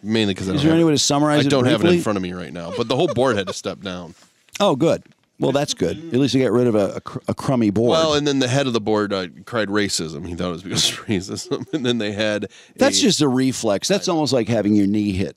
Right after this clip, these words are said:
Speaker 1: And <laughs> then, and then they had a, like, um, you know, open comment section or whatever, and, uh, some board and,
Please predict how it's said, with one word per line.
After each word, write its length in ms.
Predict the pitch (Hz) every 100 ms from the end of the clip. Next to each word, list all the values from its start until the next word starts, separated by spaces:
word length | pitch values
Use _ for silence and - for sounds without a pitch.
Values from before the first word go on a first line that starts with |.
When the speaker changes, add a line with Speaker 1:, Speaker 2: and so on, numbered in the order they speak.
| -
Speaker 1:
And 120 | 117
<laughs> 20 |
then, 80 | 104 - - -
and 80 | 135
then 100 | 120
they 160 | 120
had 240 | 101 98 98
a, 180 | 92 95 _ - _
like, 240 | - 87 85
um, 380 | 73 62 60 -
you 100 | -
know, 80 | 92
open 320 | 85 110 110 101
comment 440 | 107 107 110 -
section 400 | 117 107 - 110
or 100 | 110
whatever, 540 | 113 113 113 113 110
and, 180 | 101 95
uh, 100 | 92 87 _ _ - 85
some 220 | - 104 98
board 420 | 98 95 92 90
and, 160 | 82